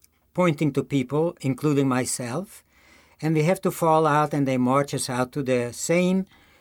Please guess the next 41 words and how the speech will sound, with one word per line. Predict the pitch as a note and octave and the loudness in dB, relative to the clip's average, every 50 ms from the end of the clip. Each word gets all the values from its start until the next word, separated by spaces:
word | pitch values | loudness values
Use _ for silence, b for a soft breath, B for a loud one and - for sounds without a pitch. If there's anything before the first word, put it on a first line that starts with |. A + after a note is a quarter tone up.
| b b b | b b b
railroad | - C3+ E3+ E3 D3+ C#3 C#3+ C#3+ C3+ B2+ | 2 4 4 4 4 4 4 2 2 0
siding | - - C#3+ C3+ C3+ C3+ B2 C3 C3 B2 | -2 -2 -2 0 0 0 0 0 0 0
where | B2 C3 B2+ B2 | 0 0 0 0
my | B2 A#2+ A#2 | -2 -4 -4
family | - - C3+ C3+ C#3 C#3 C3+ B2+ C3 C3 C3 | -6 -4 -2 0 0 0 0 0 0 -2 -2
arrived, | B2 A2+ A2+ G#2 A2 A#2+ C3 E3+ F#3 - G3+ E3+ b b b b b b b b b b _ | -2 -2 -4 -4 -4 -2 -2 -4 -4 -8 -12 -16 b b b b b b b b b b _
and | - D#3 F3 F3+ F3+ F#3 F3+ F#3 F#3 F#3 F3+ E3+ | 0 2 2 4 4 2 2 0 0 0 0 0
they | E3+ E3+ F3 E3+ | 2 2 2 0
put | E3 - - E3+ D#3+ | 0 -2 -4 -2 0
us | E3 D#3+ - - | 0 0 0 -2
on | D#3+ D#3+ D#3+ | 0 0 0
the | D3+ D#3 D3+ | 0 0 -2
same | D#3 - - D#3 E3 E3 | -2 -2 0 0 0 0
kind | D#3+ - D#3 D#3 E3 E3 D#3+ | 0 -2 -2 -2 0 2 2
of | D#3+ D#3+ D3 C#3+ C#3+ - _ _ _ | 2 0 0 -4 -10 -18 _ _ _
cattle | - D#3 D#3+ E3 D#3+ C#3+ | -4 -2 0 0 -2 -2
car | - - C#3+ C#3 C3+ | 0 0 0 0 0
trains, | - - - B2+ A2+ A#2+ C3+ F#3 A3+ A#3 A3 - - B B B B B B B B B B B | -2 -6 -8 -6 -2 -2 0 0 0 -2 -4 -8 -12 B B B B B B B B B B B
and | - D3+ D#3 D#3 D#3 | -2 0 0 2 2
our | C#3+ C3+ C3+ | 2 2 2
next | C#3 C#3 D3+ E3+ - - | 2 2 2 0 -2 -2
destination | - D3+ C#3+ C#3+ - - D3+ C#3+ C#3+ D3+ C#3+ - - E3 | -2 -2 -2 -2 -2 -2 0 0 0 0 -2 -2 -2 -2
is | D#3+ D3+ C3 | -2 -2 -2
Wolfsburg. | C#3 F3 G3+ G#3 F#3+ - - C#3+ C3 A#2 A2 A2 - - _ _ _ _ b b b b b b b b - | 0 0 0 0 0 -2 -4 -2 -2 -2 -2 -4 -8 -16 _ _ _ _ b b b b b b b b -4
Never | B2+ C3+ B2+ C#3+ A#2 | -4 -2 0 -2 0
heard | B2 C#3 C#3+ C#3+ C3+ | 0 2 2 2 2
of | D3+ C#3 | 0 0
it, | C#3+ D3+ D#3 - _ _ | 0 0 -2 -4 _ _
don't | - A#2+ C3 C3 | -4 -2 0 0
know | B2+ C3+ | 0 0
what | C3 B2 - - - | 0 -2 -4 -4 -4
we | C3 B2 | -4 -4
are | B2+ | -4
gonna | B2 C3 B2 B2 B2 | -2 -2 -2 -2 -2
do | A2+ A#2 B2+ B2+ | -2 -2 -2 -2
here. | A2 A2 B2+ B2+ D3 F3+ G3+ F#3+ - | -2 -2 -4 -4 -2 -4 -6 -8 -14
Of | G2 - _ | -20 -20 _
course, | - B2+ C3 C3+ - - | -6 -4 -4 -4 -4 -6
it | C#3+ - | -8 -6
turns | - C#3 C#3 C3 B2+ D3 | -4 -4 -4 -4 -2 -2
out | C#3+ D3 D#3 F#3 b | -2 -2 -2 -4 b